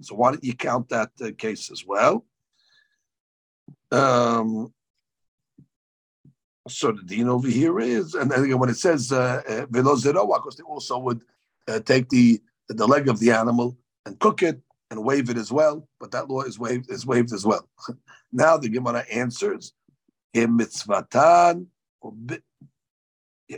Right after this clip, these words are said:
kemitzvatan ka'ashin." Shelo k'mitzvatan lo kashi. We are only discussing cases where the animal was, was brought correctly. We're not talking about where the animal was brought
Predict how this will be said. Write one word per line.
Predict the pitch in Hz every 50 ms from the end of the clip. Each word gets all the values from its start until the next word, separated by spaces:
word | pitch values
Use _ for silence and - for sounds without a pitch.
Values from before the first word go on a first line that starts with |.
| - _
kemitzvatan | - 196 208 208 185 - - 139 120 - 131 120
ka'ashin." | 113 120 110 110 101 - - 107 85 - _ _ _ _ _ _ _ -
Shelo | - - 101 95 110 123 123
k'mitzvatan | - 147 127 107 - 135 117 110 151 147 151
lo | 143 117
kashi. | - 107 - 104 - - 104 - _ - - 135 - _ _ _
We | 135 165 196 208
are | 220 - 196 175 170 -
only | - 175 185 185 180 156
discussing | 143 135 135 - 170 - - - 151 123
cases | - 147 143 143 127 - 135
where | 131 123
the | 127 131 131
animal | 135 143 147 143 139
was, | 131 123 113 110 - _
was | - 113 110 -
brought | - - 117 143 147 143 131 131 - - _ _ _ _ _ -
correctly. | 151 139 135 165 156 131 - _ - _ _ _ _ _ _ _ _ _ _ _ _ _ -
We're | 110
not | 131 165 196 190 -
talking | - 175 170 156 156
about | 143 147 143
where | 143 131
the | 131 131
animal | 131 135 143 143 135 131
was | 120 110 104 -
brought | 104 131 143 151 147 139 131 131 -